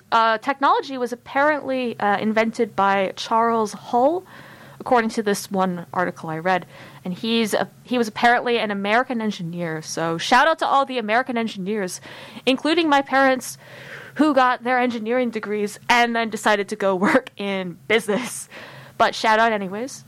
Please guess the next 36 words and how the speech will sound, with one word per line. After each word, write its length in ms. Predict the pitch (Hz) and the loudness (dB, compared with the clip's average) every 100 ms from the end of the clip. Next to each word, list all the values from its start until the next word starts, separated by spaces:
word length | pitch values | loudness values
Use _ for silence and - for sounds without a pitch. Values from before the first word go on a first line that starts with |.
| - | -18
to 80 | - | -4
all 200 | 190 202 | 0 2
you 160 | 196 190 | 0 0
engineers 540 | 202 196 190 185 190 | 0 -2 -2 0 2
out 200 | 180 180 | 2 2
there 300 | 190 233 262 | 4 4 2
who 200 | - 190 | -2 -6
have 360 | 180 180 180 - | -2 0 0 2
all 200 | 285 294 | 4 4
your 220 | 277 262 240 | 2 0 0
hard 300 | 247 247 202 | 0 -2 -2
work 280 | 214 214 - - - - | -4 -4 -8 -20 -6 0
all 160 | 233 | 2
the 80 | 226 | 0
time 500 | - 185 185 185 190 - | -2 -4 -2 -6 -10 -10
working 320 | 175 175 175 165 | -10 -10 -12 -14
on 300 | 160 160 160 - - - - - - | -12 -12 -12 -16 -20 -20 -20 -20 -12
engineering 360 | 160 - 160 160 | -12 -10 -12 -2
projects. 480 | 254 254 - - - - - - - - - - - | 2 2 -2 -18 -20 -20 -20 -20 -20 -20 -18 -18 0
Anyways, 460 | 285 254 175 - - _ - | 0 2 -4 -12 -20 _ -2
how 280 | 269 311 277 | 2 4 2
does 280 | 269 262 - _ - | 0 -2 -6 _ -10
three 160 | 202 | -6
D 80 | 202 | -6
printing 420 | 202 170 165 156 | -6 -10 -10 -12
work? 200 | 165 - - - - | -10 -10 -12 -20 -6
So, 340 | - 277 180 - - - | 2 2 2 -6 -20 -4
this 180 | 269 - | -4 -2
was 140 | 311 | -4
designed 640 | 302 254 233 214 220 208 - - | -2 0 2 2 0 -6 -12 -4
by 520 | 190 185 185 185 180 _ | 0 2 0 -2 -6 _
Hull 420 | - 302 330 349 349 - | -4 0 2 0 -6 -8
in 160 | 196 185 | -4 -4
the 80 | 180 | -4
nineteen 340 | 175 - 170 | -6 -8 -6
eighties, 440 | - 339 359 349 | -2 0 0 -4